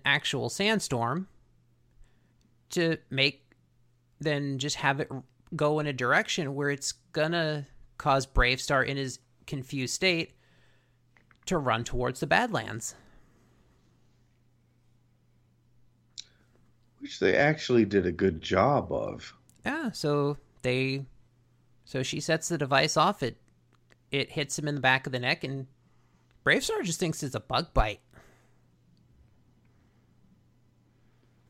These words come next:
Speaker 2: Yeah, so the funny part is, it's like they were actually,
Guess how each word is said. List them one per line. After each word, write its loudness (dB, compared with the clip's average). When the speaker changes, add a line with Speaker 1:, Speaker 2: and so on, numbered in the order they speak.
Speaker 2:
Yeah, 8
so 6
the 6
funny 6
part 4
is, 6
it's -2
like 6
they 8
were 8
actually, 4